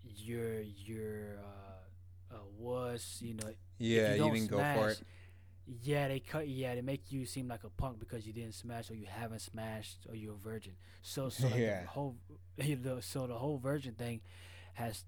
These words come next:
Speaker 1: has turned into a staple where if you're a virgin, you're, you're, uh, uh, a geek, <laughs> you're, you're
Speaker 2: Yeah.
Speaker 1: some kinda, like, loser.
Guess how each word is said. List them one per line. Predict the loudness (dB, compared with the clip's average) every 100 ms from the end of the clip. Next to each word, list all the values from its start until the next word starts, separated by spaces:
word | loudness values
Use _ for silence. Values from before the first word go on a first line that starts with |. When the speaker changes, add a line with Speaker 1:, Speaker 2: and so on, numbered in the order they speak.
| -6
Speaker 1:
has | -2 -2 -2 -6
turned | 0 0
into | 0 -2 0 0 -2
a | -4 -4
staple | -2 0 0 -2
where | -2 0 0
if | -4 -2
you're | -2
a |
virgin, | 2 0 2 -2 -6 -16 -18 -18 -18 -16 -12 -10
you're, | -4 0 2 2 0 0 -4 -8 -14 -16 -8
you're, | -8 -6 -4 -2 -2 -2 -2 -4 -6
uh, | -6 -6 -6 -8 -8 -10 -10 -16 -16 -16 -16 -16 -14 -10
uh, | -8 -8 -10 -10 -12 -10
a | -8 -8 -4
geek, | 0 0 -4 -12
<laughs> |
you're, | -10 -4 -2 -2
you're | -2 -2 -4 -8 -14 -16 -16 0
Speaker 2:
Yeah. | 8 10 10 8
Speaker 1:
some | 4
kinda, | -4 -4 -4
like, | -4 -6 -8
loser. | -8 2 6 8 6 6 6 6 6 2